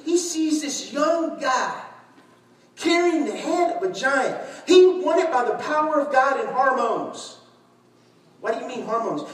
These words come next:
Because, see, King Saul actually promised to give his beautiful daughter to whoever would beat the giant. You tell that to a fifteen-year-old, he's going, "Oh, yes, sir." So what happens is, that's how he sees him.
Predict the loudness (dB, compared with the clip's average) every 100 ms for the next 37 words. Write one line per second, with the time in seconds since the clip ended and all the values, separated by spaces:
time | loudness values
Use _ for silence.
0 | -14 -6 -4 -2 -4 -6 -8 -2 2 2
1 | 0 -2 0 2 2 0 -6 -12 -16 -2
2 | 0 0 -2 -8 -8 -2 0 0 -2 -6
3 | -8 -6 -6 -8 -8 -4 -4 -6 -10 -8
4 | -4 -2 -2 -4 -4 -4 -8 -16 -20 _
5 | _ _ _ -10 0 2 2 0 -2 -2
6 | -6 -12 -4 0 0 0 -6 -10 -18 -20
7 | -20 -8 -2 0 4 4 4 0 0 -8
8 | -8 -8 -4 0 4 4 2 -4 -6 -10
9 | -6 -2 0 -2 0 2 4 2 0 -10
10 | -14 -18 -16 -18 -20 -20 -20 -20 -20 -20
11 | -20 -20 -20 -20 -20 -20 -20 -20 _ _
12 | _ -20 -20 -20 -20 -20 -10 -2 6 6
13 | 8 6 6 -2 -2 -2 -2 -6 -4 4
14 | 4 4 2 2 2 0 4 4 4 0